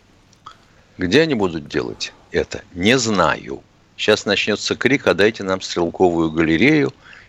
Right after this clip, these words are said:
и вообще какое-нибудь место для обучения». Думаю, что вообще, если власти городские или поселковые подумают, постараются, то найдут и то, и другое, и третье.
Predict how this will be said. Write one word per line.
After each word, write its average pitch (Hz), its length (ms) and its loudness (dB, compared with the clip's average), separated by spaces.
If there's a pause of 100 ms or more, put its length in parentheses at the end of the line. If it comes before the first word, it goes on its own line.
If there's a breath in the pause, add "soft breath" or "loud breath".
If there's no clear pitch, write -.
(120)
и 87 80 0
вообще 85 320 2
какое-нибудь - 500 -2
место 87 400 0
для 73 240 4
обучения». 71 720 -4 (460 loud breath)
Думаю, 143 360 2
что 131 220 0
вообще, 127 360 2
если 120 260 0
власти 120 380 2
городские 107 560 0
или 104 120 0
поселковые 104 720 2
подумают, 113 640 -2
постараются, 123 800 -2
то - 160 -6
найдут 110 420 -2
и - 60 -2
то, 120 180 2
и 120 60 2
другое, 101 460 2
и - 20 -2
третье. - 480 -2